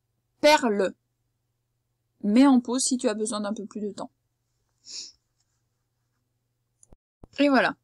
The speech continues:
La, facile. Perle, avec le E tout seul, sans accent, puisqu'il y a un R après.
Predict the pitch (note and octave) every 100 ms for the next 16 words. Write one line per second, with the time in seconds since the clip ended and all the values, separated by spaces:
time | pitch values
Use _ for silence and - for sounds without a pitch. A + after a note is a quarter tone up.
0 | _ _ _ - F3+ F3 F3+ D4+ _ -
1 | - - B3 D#4+ - _ _ _ _ _
2 | - C#4 C4+ C4+ B3 A3 G#3+ G#3 C4+ A4
3 | - G3 G3 G3+ - F3+ _ - C4+ C4
4 | A#3 - G3+ G#3 - B3+ B3 A3 G3+ -
5 | E3+ F#3+ D#4+ _ _ _ _ _ _ _
6 | _ _ _ _ - A3 - G3 F#3+ E3+
7 | - G3+ B3 G#3+ - D#3+